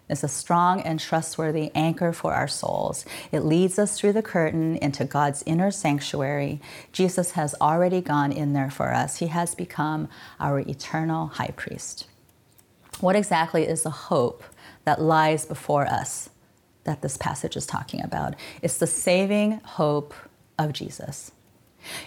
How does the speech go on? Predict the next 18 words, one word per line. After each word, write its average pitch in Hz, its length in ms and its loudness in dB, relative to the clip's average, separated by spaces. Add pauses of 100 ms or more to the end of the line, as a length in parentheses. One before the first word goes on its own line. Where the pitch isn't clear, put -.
You 175 60 4
know, 160 120 6
two 240 300 4
million 202 480 6
of 175 180 2
us 180 240 4
on 156 160 6
this 156 180 2
globe 160 300 2
have 165 160 2
been 160 100 0
infected 151 420 -2
with 151 120 -2
the 147 80 -2
coronavirus 151 640 2
so - 180 -4
far, 175 460 0
but 151 180 2